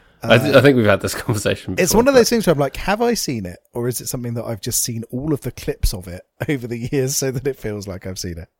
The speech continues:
Speaker 2: Um, I think I have, but I'm not sure. Um,
Speaker 1: Flea's
Speaker 2: yeah.
Speaker 1: in it, isn't he?
Speaker 2: Uh, I'm in it.
Speaker 1: You're in it?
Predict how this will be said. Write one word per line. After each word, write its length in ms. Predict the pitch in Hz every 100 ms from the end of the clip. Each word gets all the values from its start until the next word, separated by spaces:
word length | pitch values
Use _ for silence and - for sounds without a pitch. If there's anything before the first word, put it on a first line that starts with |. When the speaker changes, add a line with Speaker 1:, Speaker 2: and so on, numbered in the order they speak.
| _ - - _ - 262 233 147
Speaker 2:
Um, 340 | 123 123 117 113
I 100 | 143
think 260 | - 269 226
I 80 | 147
have, 400 | 123 87 - _ -
but 120 | -
I'm 100 | 123
not 120 | 113
sure. 320 | - 101 80 - _ _ _ _ _ -
Um, 540 | 113 104 101 101 104 - - -
Speaker 1:
Flea's 380 | - 151 143 104
Speaker 2:
yeah. 40 | 101
Speaker 1:
in 120 | 90
it, 120 | - - - - -
isn't 200 | 110 98
he? 160 | 90 92 - - _ - - - - -
Speaker 2:
Uh, 200 | 113 107
I'm 260 | - 143 117
in 100 | 90
it. 140 | 87 _ _ _ _ _ _ _ _ _ -
Speaker 1:
You're 240 | 123 120
in 100 | 107
it? 120 | 98